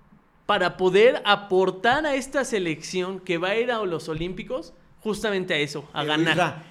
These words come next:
Speaker 2: no puedes hablar de un jugador en un futuro cuando los resultados y el, eh,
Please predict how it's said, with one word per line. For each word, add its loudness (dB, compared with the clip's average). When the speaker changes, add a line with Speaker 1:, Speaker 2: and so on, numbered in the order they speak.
Speaker 2:
no -2
puedes -6
hablar -2
de -2
un -6
jugador -2
en -4
un -6
futuro -8
cuando -4
los -4
resultados -4
y -6
el, -4
eh, -4